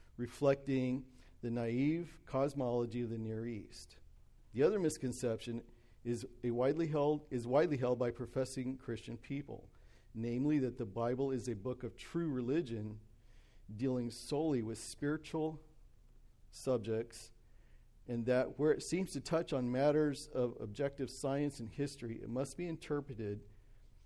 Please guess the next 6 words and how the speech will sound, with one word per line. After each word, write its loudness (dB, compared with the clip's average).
spiritually 0
or -2
allegorically 0
rather -2
than -2
literally. 0